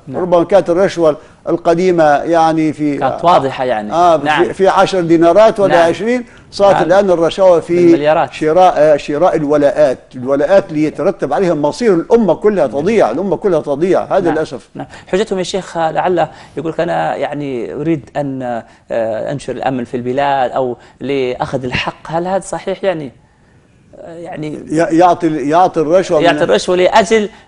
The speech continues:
Speaker 1: آه، نشر الأمن أو لأجل يعني هذا الحق،
Speaker 2: ال-،
Speaker 1: فلا بد أن أنتزعه
Speaker 2: ال-،
Speaker 1: أو
Speaker 2: الق-،
Speaker 1: هل
Speaker 2: الق-،
Speaker 1: هذا صحيح؟
Speaker 2: القاعدة في الشريعة الإسلامية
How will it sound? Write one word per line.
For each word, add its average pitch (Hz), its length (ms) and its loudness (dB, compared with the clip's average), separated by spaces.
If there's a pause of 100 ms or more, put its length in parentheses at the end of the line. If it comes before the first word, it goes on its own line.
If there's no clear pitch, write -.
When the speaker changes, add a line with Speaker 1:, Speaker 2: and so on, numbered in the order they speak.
Speaker 1:
آه، 160 180 0
نشر 190 240 -2
الأمن 190 420 0
أو 180 160 2
لأجل 180 480 0 (280)
يعني 170 280 0
هذا 190 240 2
الحق، - 440 -2
Speaker 2:
ال-، - 140 -8
Speaker 1:
فلا 185 380 2
بد 180 100 -4
أن 180 120 -2
أنتزعه 170 560 0
Speaker 2:
ال-، 151 160 -4
Speaker 1:
أو 175 160 -2
Speaker 2:
الق-، 143 320 -10
Speaker 1:
هل 202 180 -2
Speaker 2:
الق-، 202 40 2
Speaker 1:
هذا 180 140 4
صحيح؟ 175 240 -6
Speaker 2:
القاعدة 131 840 2
في - 100 -16
الشريعة 139 380 -2
الإسلامية 123 840 -6